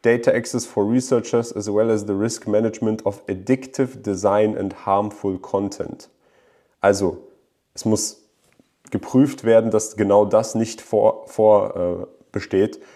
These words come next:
Außerdem muss es eine Option geben für E-U-Nutzer, und das haben dann nur die E-U-Nutzer, mit Per-, Personalization auszuschalten, also dass der Algorithmus dann so krass, äh, personalisiert ist,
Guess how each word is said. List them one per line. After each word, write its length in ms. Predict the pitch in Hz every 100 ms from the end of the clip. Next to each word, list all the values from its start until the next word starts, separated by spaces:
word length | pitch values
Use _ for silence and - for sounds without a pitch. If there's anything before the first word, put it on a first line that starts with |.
| _ -
Außerdem 600 | 110 120 123 117 117 113 -
muss 220 | - 110 110
es 80 |
eine 100 | 110
Option 640 | 90 - - - 113 127 110
geben 320 | 113 120 117
für 200 | - 120
E-U-Nutzer, 760 | 113 92 123 123 101 - 107 104
und 160 | 95
das 240 | - - 113
haben 220 | 127 117
dann 220 | 98 98
nur 140 | 104
die 280 | 107 101 95
E-U-Nutzer, 760 | 92 117 107 95 - 101 107 - - _ _ -
mit 320 | 113 113 - _ _ _ _ _ _ _ _ _ _ _
Per-, 220 | - 120
Personalization 1120 | 120 131 120 120 107 101 107 139 151 147 143 -
auszuschalten, 800 | 120 139 - 135 - - - 127
also 140 | 101
dass 220 | 95 101 -
der 80 |
Algorithmus 640 | 90 101 98 117 - 110 -
dann 260 | 95 92 -
so 480 | 92 92 110 123 135
krass, 600 | 135 - 123 127 - - -
äh, 160 | 110 101
personalisiert 840 | 123 113 113 110 110 101 110 110
ist, 360 | - 110 -